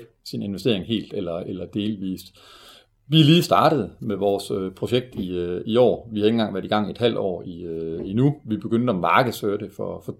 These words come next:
præcis to måneder siden, altså i august to tusind og, øh, og tyve. Vi opererer med et underskud det første år. Det koster penge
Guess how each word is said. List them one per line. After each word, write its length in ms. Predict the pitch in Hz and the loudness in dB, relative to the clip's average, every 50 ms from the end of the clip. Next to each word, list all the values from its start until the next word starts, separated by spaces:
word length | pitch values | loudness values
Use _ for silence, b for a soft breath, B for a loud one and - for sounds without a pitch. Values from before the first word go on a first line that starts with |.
| _ _ | _ _
præcis 300 | - - 104 117 110 95 | -10 -6 -2 -2 -2 0
to 180 | - 151 151 - | 0 0 0 2
måneder 320 | - 104 110 120 120 104 | 0 -2 -4 -4 -4 -4
siden, 220 | - 110 110 113 113 | -4 -2 -2 -2 -4
altså 180 | 98 92 - | -4 -6 -6
i 120 | 95 92 90 | -6 -4 -4
august 460 | - 95 101 95 - 127 127 127 - | -4 -4 -2 0 2 0 0 0 -4
to 180 | - 127 113 - | -6 -6 -6 -6
tusind 380 | 113 113 - - - 92 - - | -6 -8 -8 -8 -10 -10 -10 -10
og, 280 | 95 87 90 87 85 | -8 -8 -6 -6 -6
øh, 220 | 82 82 85 90 - - | -6 -8 -8 -10 -10 -10
og 80 | 104 | -10
tyve. 360 | - - 123 117 127 143 135 - - B B B B B B B B B B B B | -8 -6 -2 -2 0 2 0 0 -2 B B B B B B B B B B B B
Vi 160 | - 127 135 | 0 4 4
opererer 480 | 139 120 92 104 95 107 143 156 120 92 - - - _ _ _ _ | 4 4 4 4 6 8 10 10 8 6 2 -4 -18 _ _ _ _
med 140 | - 101 98 101 | -6 -6 -4 -4
et 140 | 98 92 - - _ | -4 -6 -6 -6 _
underskud 480 | - 123 139 165 160 - - 127 123 131 | -2 2 2 2 2 0 0 -2 -2 -2
det 120 | 127 120 | -2 -2
første 300 | - 123 120 120 - - | 2 2 2 2 2 0
år. 260 | 117 101 87 87 - - | 0 0 0 -2 -4 -6
Det 80 | - 107 | -6 -4
koster 240 | - 110 95 - 107 | -2 -2 -2 -2 -2
penge 340 | - - 110 117 131 123 | -2 2 2 2 2 0